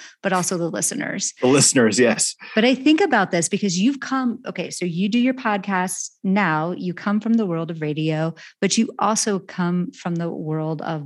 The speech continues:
Speaker 1: blogging.
Speaker 2: Mm-hmm.
Speaker 1: And I feel, I used to tell people this all the time, but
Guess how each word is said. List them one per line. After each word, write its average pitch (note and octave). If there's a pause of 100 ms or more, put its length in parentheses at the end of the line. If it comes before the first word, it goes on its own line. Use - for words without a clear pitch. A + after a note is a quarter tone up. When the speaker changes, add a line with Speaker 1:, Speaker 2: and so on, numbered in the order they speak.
Speaker 1:
blogging. F3+ (500)
Speaker 2:
Mm-hmm. F3 (920)
Speaker 1:
And G3
I G3
feel, A#3
I F3+
used F#3+
to F#3
tell F#3
people F#3
this E3
all E3
the E3+
time, D#3 (120)
but -